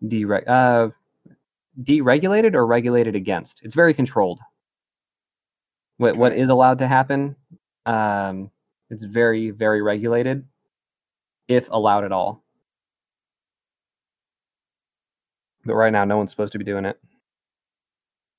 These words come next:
Speaker 2: I suppose if, if I could have a caveat, D M, uh, specifically in conjunction to a, I believe, blue cargo container that was formerly on a ship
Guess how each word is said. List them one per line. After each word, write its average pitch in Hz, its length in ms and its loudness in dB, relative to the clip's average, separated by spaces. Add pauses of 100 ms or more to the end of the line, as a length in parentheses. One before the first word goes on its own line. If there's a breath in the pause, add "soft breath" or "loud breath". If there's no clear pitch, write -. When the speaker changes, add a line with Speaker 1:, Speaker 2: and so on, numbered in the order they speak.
(160)
Speaker 2:
I 117 80 -10
suppose 113 560 -8
if, 107 120 -14 (200)
if 117 120 -18
I 113 120 -8
could 107 140 -12
have 110 160 -12
a 113 60 -16
caveat, 113 600 -10
D 104 180 -12
M, 101 260 -14 (200)
uh, 101 400 -10 (1500)
specifically 135 640 -8
in 120 80 -8
conjunction 110 720 -8
to 104 260 -10
a, 101 400 -8
I 107 40 -12
believe, 107 460 -8
blue 113 580 -6
cargo 113 460 -2
container 104 600 -10
that 95 180 -8
was 104 140 -14
formerly 107 480 -8
on 104 200 -6
a 98 40 -12
ship - 400 -10